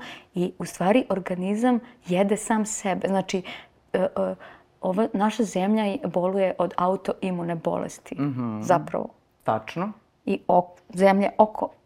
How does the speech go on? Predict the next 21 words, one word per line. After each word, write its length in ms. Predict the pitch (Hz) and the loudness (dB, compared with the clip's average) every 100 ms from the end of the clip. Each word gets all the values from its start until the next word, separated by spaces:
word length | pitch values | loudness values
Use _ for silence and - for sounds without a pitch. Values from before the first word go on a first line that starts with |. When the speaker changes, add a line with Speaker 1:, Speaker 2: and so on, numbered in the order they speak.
| - | -2
Speaker 1:
mislim, 320 | 196 190 - | 0 0 10
okolne 460 | 208 208 175 165 170 - | 12 12 8 2 -2 -4
zemlje 360 | 196 180 170 - | 0 0 -2 -6
Makedonije 600 | - - - 175 185 202 - | -8 -6 -6 -4 -2 -4 -4
isto. 380 | 240 254 - - - - | -2 -4 -2 -4 -4 -4
Speaker 2:
Mhm. 520 | 160 143 135 127 135 | 0 2 2 0 0
Speaker 1:
Tako 200 | 185 226 | 0 0
da 120 | 196 | -2
t-, 160 | 185 - - | -2 -8 -8
ja 100 | 175 | -4
ne 160 | 185 | 0
znam 220 | 220 247 220 | 4 4 2
da 240 | 208 190 190 | 0 0 0
li 80 | 185 | -2
postoji 380 | - - 180 170 | -8 -12 -8 -6
neko 300 | 165 - 180 | -6 -6 -8
rešenje 600 | 165 - 175 165 170 - | -8 -6 -6 -4 -4 -6
za 140 | - | -8
tu 160 | - 175 | -6 -2
autoimunu 600 | 170 175 - 180 180 185 | -2 -2 -4 -4 -6 -4
bolest. 520 | 180 - - - - | -2 -2 -4 -12 -20